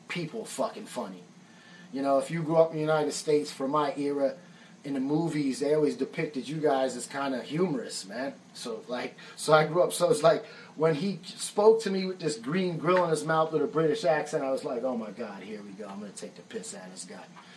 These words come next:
Later in the night, I was talking to him again, and we, we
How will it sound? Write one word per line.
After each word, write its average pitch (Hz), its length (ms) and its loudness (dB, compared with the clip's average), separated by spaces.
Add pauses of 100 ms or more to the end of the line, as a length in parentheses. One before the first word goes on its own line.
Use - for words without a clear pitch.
(240)
Later 185 340 8
in 175 60 2
the 175 100 0
night, 185 300 6
I 165 40 4
was 156 180 2
talking 170 300 4
to 170 80 -6
him 156 80 -2
again, 208 360 2
and 170 100 0
we, 220 120 0 (180)
we 240 180 0